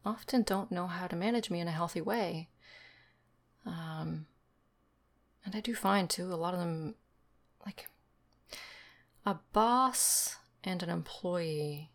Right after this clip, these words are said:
there doesn't really have to be that relationship where you're the subordinate. I mean, your job is to do what they ask you,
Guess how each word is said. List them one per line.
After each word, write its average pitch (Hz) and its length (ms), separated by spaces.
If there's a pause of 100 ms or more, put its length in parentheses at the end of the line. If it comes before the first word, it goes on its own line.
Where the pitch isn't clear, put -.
(560)
there 254 160
doesn't - 420
really 202 200
have 180 320
to 170 80
be 170 180
that 165 240
relationship 165 640
where 160 100
you're 160 140
the 180 120
subordinate. 175 760
I 185 60
mean, 175 220 (800)
your 202 200
job 202 400
is 214 340
to 190 580 (200)
do 160 120
what 185 80
they 180 100
ask 208 300
you, 208 240